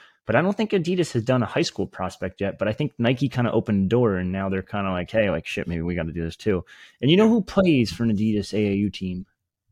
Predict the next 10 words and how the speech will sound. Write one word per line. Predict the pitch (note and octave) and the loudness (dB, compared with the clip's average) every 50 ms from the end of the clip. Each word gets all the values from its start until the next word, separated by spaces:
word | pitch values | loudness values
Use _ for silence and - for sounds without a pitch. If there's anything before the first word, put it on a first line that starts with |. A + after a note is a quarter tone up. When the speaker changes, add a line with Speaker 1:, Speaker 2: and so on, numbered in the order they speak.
| _ _ | _ _
Speaker 1:
currently? | - - G#2 F#2+ - - F2+ E2+ F#2 - _ _ _ _ _ _ _ _ _ - | -6 -4 -4 -4 -4 -4 -6 -8 -8 -10 _ _ _ _ _ _ _ _ _ -16
Speaker 2:
Who | B2+ A#2 | -14 -12
that? | A2+ G#2 G#2 - | -10 -10 -6 -2
Speaker 1:
Ace | C3+ C#3+ C3+ - - - - - - - G#2 | -2 -2 -2 -4 -6 -8 -8 -10 -12 -8 -2
Bailey. | G2 G#2 G2+ G2 F2 E2 D2 - - G#2 G#2 - _ _ _ _ _ _ _ _ _ _ _ _ _ _ _ _ | 2 4 4 4 4 2 -2 -4 -6 -10 -12 -14 _ _ _ _ _ _ _ _ _ _ _ _ _ _ _ _
Speaker 2:
Does | - C#3 - | -20 -20 -20
he | - D3+ D3 | -18 -18 -18
really? | C3+ B2+ D#3 C#3+ - - - - - _ - | -16 -16 -16 -16 -16 -18 -20 -20 -20 _ -12
Interesting. | C#3 C#3 - - F#3+ G3 C3 D3 | -10 -8 -4 0 0 2 2 2
Speaker 1:
Yeah, | - F#3+ F#3 G3 | 2 2 0 0